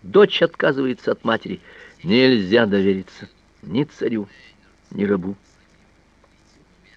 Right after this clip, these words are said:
Честь там не в почёте, а искренность, как бельмо на глазу.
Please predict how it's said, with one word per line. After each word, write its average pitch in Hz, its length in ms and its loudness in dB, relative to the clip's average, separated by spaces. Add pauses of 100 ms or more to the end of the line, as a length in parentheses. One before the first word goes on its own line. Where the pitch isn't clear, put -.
(340)
Честь - 600 4
там 113 280 2
не 113 120 0
в - 100 -8
почёте, - 500 0 (560)
а 190 140 -4 (120)
искренность, 104 580 -6
как 95 180 -6
бельмо 95 380 -2
на 104 100 -2
глазу. 98 320 -6